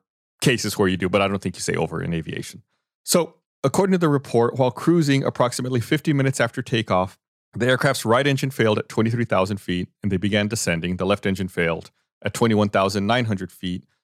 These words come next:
The crew referred to having tried to restart both engines, but without success.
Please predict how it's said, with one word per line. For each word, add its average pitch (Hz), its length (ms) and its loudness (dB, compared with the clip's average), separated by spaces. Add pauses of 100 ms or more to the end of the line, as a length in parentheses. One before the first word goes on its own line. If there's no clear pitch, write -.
(160)
The 113 80 0
crew 151 200 2
referred 123 380 2
to 117 80 -4
having 110 320 0
tried 110 380 0
to 104 120 -12
restart 110 460 0
both 117 280 2
engines, 95 380 -2
but - 140 -2
without 90 320 -2
success. - 520 -2